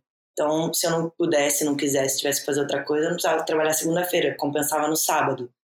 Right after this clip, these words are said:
que pra mim é um dia mais tranquilo, ninguém faz nada, as coisas estão fechadas.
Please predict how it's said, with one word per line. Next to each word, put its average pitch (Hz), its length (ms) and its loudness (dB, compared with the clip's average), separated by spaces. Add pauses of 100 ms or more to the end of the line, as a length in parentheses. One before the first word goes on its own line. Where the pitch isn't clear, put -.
(180)
que 156 120 0
pra 147 140 0
mim 147 140 2
é 147 40 2
um 151 60 2
dia 147 140 2
mais 151 220 0
tranquilo, 156 440 0
ninguém 143 280 2
faz 143 200 0
nada, 135 460 -2 (100)
as 139 100 -2
coisas - 180 0
estão 143 180 -4
fechadas. 135 720 0